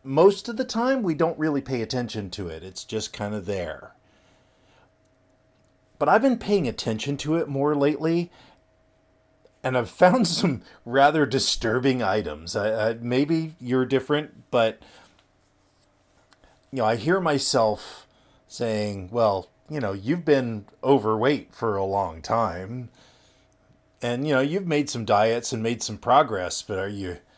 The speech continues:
are you really gonna do it this time? I don't know. I mean, look, look, look at that double chin right there. That's not gonna go away tomorrow."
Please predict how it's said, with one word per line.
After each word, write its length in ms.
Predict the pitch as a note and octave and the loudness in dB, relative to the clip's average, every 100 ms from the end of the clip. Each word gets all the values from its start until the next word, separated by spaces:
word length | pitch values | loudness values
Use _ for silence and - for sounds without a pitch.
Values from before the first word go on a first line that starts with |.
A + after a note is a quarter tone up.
| _ _ _ _ _ _ | _ _ _ _ _ _
are 100 | A#2+ | -4
you 160 | A2+ G#2 | -2 0
really 720 | A2+ A#2 A#2+ B2 C3 C3 C3 | 0 2 2 2 4 4 4
gonna 280 | B2+ C3+ C3+ | 2 2 2
do 260 | A#2+ C3 C3 | 4 6 6
it 160 | C3 | 4
this 240 | - B2+ - | 0 -2 -2
time? 880 | - C3+ C3 C3 C3 C3 C3 C3+ | 0 2 2 0 -2 -4 -6 -8
I 340 | C3+ C3+ C3 B2+ | -8 -6 -4 -4
don't 220 | B2 A#2 | -2 -2
know. 720 | A#2+ B2 A2 F#2+ F#2 G2+ G#2+ _ _ _ _ _ _ _ _ _ _ _ _ | 0 0 2 0 -2 -4 -8 _ _ _ _ _ _ _ _ _ _ _ _
I 40 | G#2+ | -8
mean, 300 | A2 A2 G2+ - - | -4 -4 -6 -14 -6
look, 240 | A2+ C3+ C3+ | -2 -2 -2
look, 260 | C3 C#3 - | -2 -2 0
look 220 | B2+ D3 | 0 2
at 80 | C3+ | 4
that 220 | C#3+ C#3+ | 4 4
double 220 | C#3 B2+ | 2 0
chin 640 | - C#3 C#3+ D3 A#2 G#2 E2+ | -2 2 4 2 0 -4 -6
right 260 | A#2 A2 | -4 -4
there. 480 | - A#2+ G2+ D#2 C#2+ - _ _ - - - _ _ _ | 2 4 4 0 -6 -14 _ _ -20 -20 -20 _ _ _
That's 240 | A#2 D3+ | 0 2
not 160 | E3+ D3 | 2 4
gonna 160 | C#3+ A#2+ | 4 4
go 220 | A#2+ A2+ | 4 6
away 240 | A2 A2 | 6 4
tomorrow." 800 | G#2 G#2 F#2+ F#2+ A2 C3+ D3+ C#3 | 2 -2 -2 0 2 2 0 -8